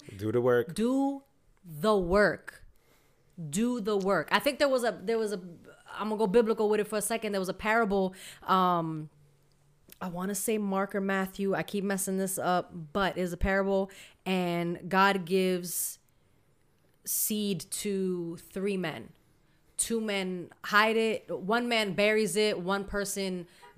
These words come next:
Speaker 2: doubles it because they invested it. And when God comes back to see what these men did with it, one was like, "Oh, I buried it." And he was like, "Well, that was foolish because if you buried it,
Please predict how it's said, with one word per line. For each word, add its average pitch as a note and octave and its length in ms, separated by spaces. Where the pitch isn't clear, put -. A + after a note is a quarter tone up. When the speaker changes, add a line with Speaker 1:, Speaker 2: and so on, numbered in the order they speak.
Speaker 2:
doubles G3+ 420
it G3+ 200
because F3+ 240
they F#3 120
invested F#3+ 520
it. F#3+ 320
And F#3 140
when E3+ 120
God G3 220
comes F#3+ 220
back G3 200
to F#3+ 60
see G#3+ 160
what F#3 160
these F#3 160
men F#3+ 220
did G3+ 180
with F#3 180
it, E3 280
one F#3+ 200
was F#3+ 140
like, G3 120
"Oh, G3+ 60
I G#3 100
buried G#3 340
it." D3+ 100
And D#3 120
he F3+ 80
was G3 140
like, F3 160
"Well, F#3+ 380
that F3+ 140
was F#3+ 120
foolish A3 380
because E3+ 480
if E3 140
you E3 40
buried G#3 300
it, F3 300